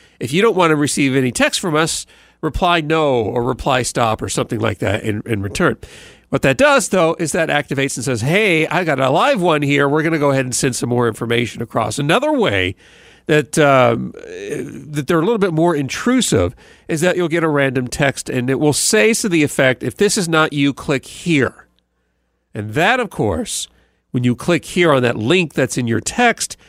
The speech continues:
takes you to a website you think is legit, but it is probably not. It is one that's probably gonna load your phone with malware or set you up for stealing your person, uh, your, uh,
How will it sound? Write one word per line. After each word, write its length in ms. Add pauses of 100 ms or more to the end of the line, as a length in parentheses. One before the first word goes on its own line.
(360)
takes 260
you 100
to 240
a 60
website 440
you 120
think 300
is 160
legit, 400
but 140
it 100
is 160
probably 460
not. 260
It 140
is 80
one 240
that's 120
probably 240
gonna 140
load 220
your 80
phone 180
with 140
malware 560 (420)
or 460
set 300
you 140
up 140
for 240
stealing 340
your 100
person, 360
uh, 100
your, 380
uh, 140